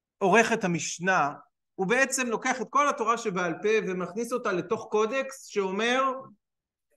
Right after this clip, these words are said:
"זאת היהדות, זאת היהדות." מסכת ברכות, מסכת ביקורים, מסכת שבת, מסכת יומא, יום כיפורים, מסכת קידושין, וגיטין, אה, קודשים, זבחים, וכן הלאה וכן הלאה.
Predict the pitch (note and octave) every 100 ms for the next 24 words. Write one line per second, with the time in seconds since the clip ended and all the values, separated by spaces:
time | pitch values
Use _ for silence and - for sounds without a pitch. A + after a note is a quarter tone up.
0 | _ _ C#3+ E3 D4 D4+ D4+ C4 A#3 A#3+
1 | D#3 - _ _ _ G3 G#3+ B3 B3 A#3
2 | A3 D3+ C#3+ C#3+ _ _ _ _ - C3+
3 | D3+ C#3+ C#3+ C#3 A3 - D4 C4+ F3 D#3+
4 | - D3+ D3+ C#3 E3 G3 G#3 C#4 A#3+ -
5 | F3 E3+ - F#3 F3 C#4 A#3 F3+ D#3+ E3+
6 | E3+ E3 E3 F3 B3+ A3 E3 D#3+ F#3 -
7 | A3+ D4 C#4+ G#3 - _ _ _ F#3 F3+
8 | G#3+ G3+ G3 F#3+ F#3+ E3 F#3+ D4 D#4 B3
9 | G3 F3 G3+ E3+ F3+ F#3 E4 D#4 B3+ G#3+
10 | G3+ F#3+ F#3 F#3 G#3+ G3 G3+ D4+ D#4 A3+
11 | F3 G#3 G#3+ D#4+ C4+ - - _ - G3
12 | A3+ A#3 A#3 G3 F#3 F#3 F3 C3+